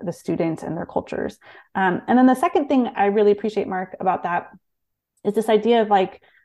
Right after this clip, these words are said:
um, we can model for people what that looks like, even if that's not our own culture or background, that we can say, like, "Here are some things that we might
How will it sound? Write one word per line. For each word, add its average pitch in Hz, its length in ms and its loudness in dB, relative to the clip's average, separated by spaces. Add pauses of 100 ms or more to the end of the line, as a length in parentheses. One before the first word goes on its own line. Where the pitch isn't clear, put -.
(140)
um, 196 280 0
we 226 120 2
can 226 200 4
model 240 300 6
for 254 120 -4
people 208 280 0
what 196 180 0
that 180 180 0
looks 190 240 -6
like, 233 160 -2 (160)
even 247 260 0
if 220 140 -6
that's 202 260 -4
not 196 220 -2
our 196 180 -4
own 185 240 -8
culture 185 400 -6
or 165 140 0
background, - 600 -4
that 208 100 0
we 214 80 -2
can 196 160 -2
say, 185 200 0
like, 175 220 -2
"Here 285 260 0
are 294 40 0
some 247 200 0
things 220 500 -2
that 196 180 0
we 196 160 -6
might 196 420 -6